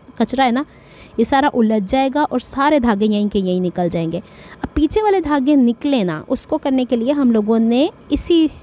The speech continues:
सुई में जो धागा डला हुआ है इसी की मदद से cross stitch से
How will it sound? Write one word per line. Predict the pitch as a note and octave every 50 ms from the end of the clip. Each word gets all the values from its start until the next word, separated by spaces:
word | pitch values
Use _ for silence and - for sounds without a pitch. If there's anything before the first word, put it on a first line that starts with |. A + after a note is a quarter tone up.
| - -
सुई | - - - B3+ A#3+ A#3
में | A#3 A#3+ A#3 A#3+ A#3+ A3
जो | A#3+ A3+ A3 A3+ G#3+
धागा | A3 A3 G#3+ G3 G3+
डला | F#3+ F#3 F3+ F3+ F3+
हुआ | F3+ F3+ G3
है | G#3+ - C#4 C#4+ F4 - - - - - - - - - -
इसी | C#4+ - -
की | D#4 E4+ D#4
मदद | C4 B3 A3 A#3 A#3 A3+
से | - - - D#4+
cross | D#4 - - C4+ C4+ B3+ - C#4
stitch | - - - A3+ - -
से | - - B3 B3+ D4